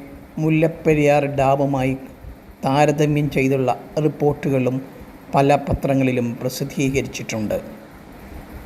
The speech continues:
കഴിഞ്ഞ ദിവസങ്ങളിലുണ്ടായ വലിയ മഴയെ തുടർന്നാണ്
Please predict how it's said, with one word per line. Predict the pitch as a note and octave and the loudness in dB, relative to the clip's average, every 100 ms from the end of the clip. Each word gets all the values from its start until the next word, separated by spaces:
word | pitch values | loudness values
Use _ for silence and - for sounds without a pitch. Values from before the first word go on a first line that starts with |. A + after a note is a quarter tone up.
| - - - - - D3+ | -16 -16 -16 -12 0 4
കഴിഞ്ഞ | D3 D#3 D3+ C#3+ | 4 4 2 2
ദിവസങ്ങളിലുണ്ടായ | D3+ D3+ D#3 D3 C#3+ C3+ C#3 C#3 C#3 C3+ C#3 - - - - C#3 | 0 2 0 2 2 2 2 2 2 0 -4 -12 -18 -20 -14 0
വലിയ | C#3 D3+ D#3+ | 2 4 4
മഴയെ | D3 C#3 C#3+ D#3 D#3 | 4 2 2 0 0
തുടർന്നാണ് | D3+ C3+ C3+ C3 B2+ | 0 2 2 2 0